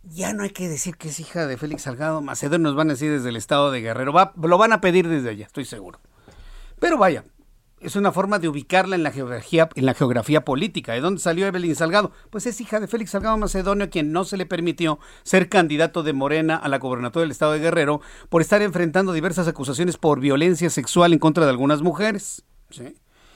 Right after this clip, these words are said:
Entonces, como él no pudo, pues alguien le recomendó, "Pues tu hija, Félix". Ah, bueno, pues ahí está. Fe-, este,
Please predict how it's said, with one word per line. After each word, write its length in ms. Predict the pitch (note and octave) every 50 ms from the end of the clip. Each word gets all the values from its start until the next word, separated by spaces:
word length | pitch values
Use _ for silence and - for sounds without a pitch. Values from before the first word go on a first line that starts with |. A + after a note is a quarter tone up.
| _ _ _ _ _ _ _ _ -
Entonces, 360 | C#3 D3 D3 F#3+ F3+ F3+ -
como 300 | - E3 E3 F3 F#3 G3+
él 220 | A3 A#3 A#3 A3+ G#3
no 120 | A#3+ -
pudo, 460 | - B3+ A#3+ G3 F#3 G3+ A3+ C4+ - -
pues 180 | D#3+ C3 -
alguien 260 | E3 D#3 D3+ F3 F3
le 100 | F3 F3
recomendó, 680 | E3+ F3 E3+ F3 F3 F3 F3 F3 F3 E3 F#3+ G3+ G3+ _ -
"Pues 220 | G#3 G3 F3 -
tu 160 | - A3 A3
hija, 320 | B3 B3+ B3 - - A3 -
Félix". 600 | - B3 B3+ B3 B3+ B3 G3 - - - - - -
Ah, 80 | E3
bueno, 220 | D#3+ E3 F3 E3+ E3
pues 180 | D3+ C3+ C#3+
ahí 80 | D3 D3
está. 280 | D3 - D#3 D3 - - - - - - - - - - - - - - - - - - - - B2
Fe-, 220 | A#2+ D#3+ F3+ F3+
este, 480 | E3 D3 C#3+ B2+ - - C#3+ A#2+ A#2